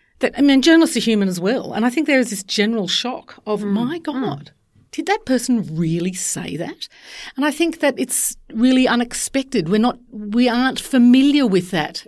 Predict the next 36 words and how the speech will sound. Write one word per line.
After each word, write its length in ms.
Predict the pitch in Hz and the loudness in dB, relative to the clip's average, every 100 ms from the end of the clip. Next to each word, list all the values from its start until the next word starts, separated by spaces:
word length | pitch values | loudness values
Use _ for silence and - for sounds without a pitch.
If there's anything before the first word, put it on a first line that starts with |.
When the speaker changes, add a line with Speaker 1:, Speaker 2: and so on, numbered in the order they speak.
| - | -2
Speaker 1:
even 400 | 220 214 214 202 | 0 0 -2 -4
particularly 360 | - 254 247 247 | -8 -6 0 0
in 80 | |
Australia. 540 | 240 - 240 311 247 - _ _ _ _ _ _ _ | 0 -2 -4 -4 -6 -10 _ _ _ _ _ _ _
You 100 | - | -4
know, 140 | 240 233 | 0 0
to 100 | 240 | -2
have 160 | 233 | -4
someone 320 | 233 214 185 180 | -4 -2 -2 -2
so 280 | - 196 | -2 -4
brazenly 560 | 185 175 180 190 170 165 | -2 -2 -2 -2 -6 -8
come 260 | - 175 175 | -8 -8 -6
out 220 | 170 185 | -8 -8
and 100 | 180 | -8
be 60 | |
so 280 | 175 - 175 | -6 -6 -4
offensive, 640 | 175 180 180 190 - 226 - - - - - _ _ | -6 -8 -10 -10 -14 -16 -18 -20 -20 -20 -20 _ _
you 100 | - | -4
know, 300 | 247 170 254 - | -4 -4 -10 -8
within 500 | 202 196 214 220 - 165 | -4 0 2 0 -4 -2
the 100 | 190 | 0
immediate 480 | 196 214 196 - | 2 2 0 -6
context 440 | - 202 233 160 - | -8 -8 -6 -6 -6
of 60 | |
such 220 | 156 170 180 | -6 -8 -10
a 40 | |
terrible 420 | - 175 165 160 | -8 -6 -6 -8
event. 380 | 147 190 - - - - - - | -8 -10 -10 -14 -18 -20 -20 -18
So 180 | - 247 | -2 2
I 120 | 339 | 2
think 180 | 440 262 | 0 -2
there 120 | 202 | 0
was 200 | 185 160 | 0 -2
genuine 800 | 165 139 196 190 190 185 180 175 | -6 -2 2 2 2 2 0 -2
surprise, 960 | 165 180 - 175 170 131 - 160 - - _ _ - | -6 -10 -6 -4 -4 -4 -8 -10 -14 -16 _ _ -8
uh, 460 | 165 151 156 - | -6 -4 -6 -8